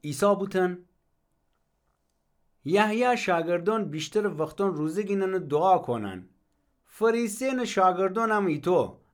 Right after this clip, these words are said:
اما تی شاگردان خونن و ودشنن." عیسی جواب بده، "شأن عروسی میمونان تا زمانی که دامادشون امریسه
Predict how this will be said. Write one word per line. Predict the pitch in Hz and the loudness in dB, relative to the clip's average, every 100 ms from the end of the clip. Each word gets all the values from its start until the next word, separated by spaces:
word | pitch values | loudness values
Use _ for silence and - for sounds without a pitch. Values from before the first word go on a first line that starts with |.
| - | -10
اما | 160 175 180 175 | -8 -2 0 0
تی | 196 | -2
شاگردان | 190 151 139 135 131 175 180 180 - _ | -2 0 0 0 -2 0 0 -2 -12 _
خونن | - - 202 208 202 208 | -14 -2 2 2 2 0
و | |
ودشنن." | 202 233 202 160 123 95 87 - _ _ _ _ _ _ _ _ _ - | 0 0 0 0 -2 -6 -14 -18 _ _ _ _ _ _ _ _ _ -12
عیسی | 101 123 117 | -6 -4 -2
جواب | 113 123 135 127 | -2 -4 -2 -2
بده، | 123 131 131 - _ _ _ _ _ _ _ _ _ _ _ _ _ _ _ _ _ _ _ | -2 -2 -4 -10 _ _ _ _ _ _ _ _ _ _ _ _ _ _ _ _ _ _ _
"شأن | - 160 202 202 | 0 2 4 4
عروسی | 196 185 165 175 | 4 2 -2 -2
میمونان | 175 170 175 170 175 175 165 156 _ - | 0 0 0 0 0 0 -2 -4 _ 2
تا | 170 | 4
زمانی | 165 165 190 233 202 | 4 2 0 0 0
که | 160 | 0
دامادشون | 139 147 151 190 156 143 214 180 | 2 4 4 4 2 0 0 0
امریسه | 131 120 117 104 139 127 | 0 -2 -4 -4 -2 -2